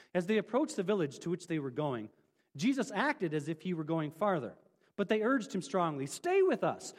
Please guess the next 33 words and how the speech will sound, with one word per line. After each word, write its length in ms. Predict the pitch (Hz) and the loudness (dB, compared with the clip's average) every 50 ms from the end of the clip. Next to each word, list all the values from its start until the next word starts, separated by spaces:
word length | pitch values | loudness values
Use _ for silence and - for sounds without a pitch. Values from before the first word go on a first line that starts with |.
| - _ | -20 _
for 200 | - 277 294 311 | 2 4 4 4
it 60 | 311 | 4
is 120 | 269 214 269 | 2 2 2
nearly 260 | 277 277 277 262 240 | 2 2 2 2 0
evening. 400 | 208 196 185 143 131 123 123 135 | 0 -2 -2 -2 -2 -4 -4 -4
The 80 | 160 | -2
day 200 | 175 240 269 277 | 0 0 2 2
is 120 | 254 220 180 | 2 2 2
almost 320 | 202 190 185 180 165 - | 2 2 2 0 -2 -2
over." 380 | 185 160 151 127 101 92 80 - _ _ _ _ _ _ _ _ _ | 0 0 0 0 -2 -6 -14 -18 _ _ _ _ _ _ _ _ _
So 180 | - - - 208 | -6 -2 2 2
he 140 | 196 208 208 | 4 4 2
went 260 | 196 220 220 220 208 | 2 2 2 0 2
in 260 | 202 208 185 170 160 151 | 2 2 2 2 0 -4
to 100 | 175 160 | -6 -8
stay 260 | - - 202 190 175 | -4 -2 0 0 0
with 180 | 143 120 - - | 0 -4 -8 -14
them. 160 | 107 90 82 - _ _ _ _ _ _ _ _ _ _ _ _ _ _ _ _ _ _ _ _ _ _ _ _ _ | -14 -16 -16 -18 _ _ _ _ _ _ _ _ _ _ _ _ _ _ _ _ _ _ _ _ _ _ _ _ _
When 140 | - 170 196 | -2 0 0
he 60 | 220 | 2
was 180 | 220 208 196 165 | 2 0 2 2
at 200 | 196 202 220 214 | 2 2 2 0
the 60 | - | -6
table 380 | - - 214 226 226 196 190 190 | -6 -2 -2 0 0 0 0 2
with 240 | 190 220 220 220 - | 2 0 0 -2 -6
them, 260 | 120 104 101 113 131 _ _ _ _ _ _ _ _ _ _ _ | -8 -8 -8 -12 -14 _ _ _ _ _ _ _ _ _ _ _
he 80 | 151 | -12
took 320 | 143 - - 185 180 - - | -8 -6 -6 -6 -6 -6 -6
bread, 300 | 151 147 117 104 95 90 - _ _ _ _ _ _ _ _ _ _ _ _ _ _ | -4 -4 -4 -4 -6 -10 -14 _ _ _ _ _ _ _ _ _ _ _ _ _ _
gave 260 | - 139 147 170 175 - | -6 -2 -2 -2 -4 -4
thanks, 560 | - - 123 107 101 - - - - - - _ _ _ _ _ _ _ _ _ _ | -8 -10 -8 -8 -10 -12 -16 -16 -16 -16 -18 _ _ _ _ _ _ _ _ _ _
broke 380 | - 113 101 170 175 170 - 117 | -10 -2 2 2 2 2 0 -4
it, 220 | 95 - - - | -10 -14 -16 -20